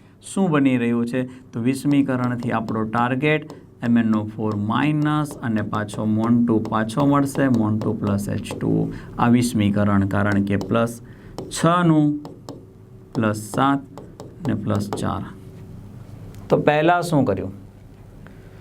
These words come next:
તો કે પહેલાં તમે જે કર્યું છે, તો અમે જો કાળા રંગનો અયસ્ક કે, કે ઓ એચ એર, એટલે ઓક્સિડેશનથી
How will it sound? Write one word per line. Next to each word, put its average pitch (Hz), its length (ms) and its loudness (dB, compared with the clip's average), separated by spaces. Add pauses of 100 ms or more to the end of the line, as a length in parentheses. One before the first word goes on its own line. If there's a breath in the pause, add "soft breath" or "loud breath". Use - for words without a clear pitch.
(220 loud breath)
તો 127 80 2
કે 117 60 4
પહેલાં 135 500 4
તમે 156 300 4
જે 151 140 2
કર્યું 147 380 2
છે, 131 200 -2
તો 123 100 0
અમે 123 160 0
જો 113 120 -2
કાળા 143 480 2
રંગનો 139 420 0
અયસ્ક 131 480 -2
કે, 127 280 0 (300)
કે 131 100 4
ઓ 131 220 4
એચ 131 260 0 (100)
એર, 123 200 0
એટલે 110 100 -4
ઓક્સિડેશનથી 127 840 -2